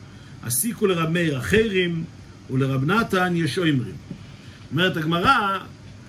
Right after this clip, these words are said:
שבתור עונש על מה שהם עשו, אז, אה, הקנס על מה שהם עשו, אז החליטו שמכאן ואילך,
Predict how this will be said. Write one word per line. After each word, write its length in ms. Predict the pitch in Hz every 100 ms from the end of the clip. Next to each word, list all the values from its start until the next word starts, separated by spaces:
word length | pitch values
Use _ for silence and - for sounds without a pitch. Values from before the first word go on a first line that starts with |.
| -
שבתור 800 | - - 156 147 143 131 127 202
עונש 320 | 196 247 190 151
על 80 |
מה 140 | 160 180
שהם 200 | 180 190
עשו, 640 | 151 - 269 240 202 190 - - - - - - - - -
אז, 460 | 165 165 151 123 160
אה, 380 | 156 156 151 151 135 - -
הקנס 580 | 135 - 147 226 226 -
על 80 | 160
מה 140 | 190
שהם 200 | 147 208
עשו, 460 | 202 - 262 233 208 - - - - - -
אז 200 | 156 151
החליטו 400 | 139 185 262 202
שמכאן 440 | 160 175 214 226 190
ואילך, 840 | 196 240 240 196 190 185 - -